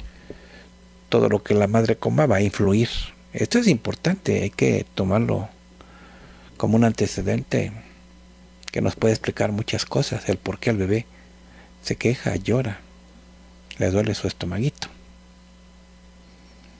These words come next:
Bueno, pues, influye cuando la mamá, por ejemplo, le da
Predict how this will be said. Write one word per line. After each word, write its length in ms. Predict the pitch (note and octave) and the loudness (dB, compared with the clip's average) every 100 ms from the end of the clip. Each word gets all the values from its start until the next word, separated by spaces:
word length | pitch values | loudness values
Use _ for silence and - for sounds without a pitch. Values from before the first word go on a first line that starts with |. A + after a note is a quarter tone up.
| - - - | -20 -10 0
Bueno, 240 | C3+ D3 | 4 4
pues, 460 | F#3+ - G2+ - - - - - - - - - - - - - - - | 2 0 0 -4 -8 -18 -20 -20 -20 -20 -20 -20 -20 -20 -20 -20 -20 0
influye 560 | A#2 G2+ A#2+ B2 E3+ D3+ | 0 4 4 4 2 2
cuando 320 | - G2+ F#2 | -2 -2 -2
la 100 | F#2+ | -2
mamá, 300 | F#2 G#2 B2 - | -2 -2 -2 -2
por 140 | G2 | -6
ejemplo, 680 | - B2 B2+ D3 D3+ C3 - | -2 -2 -2 0 0 0 -2
le 160 | F#2+ | -4
da 280 | F#2+ G#2+ A#2+ | 0 0 -2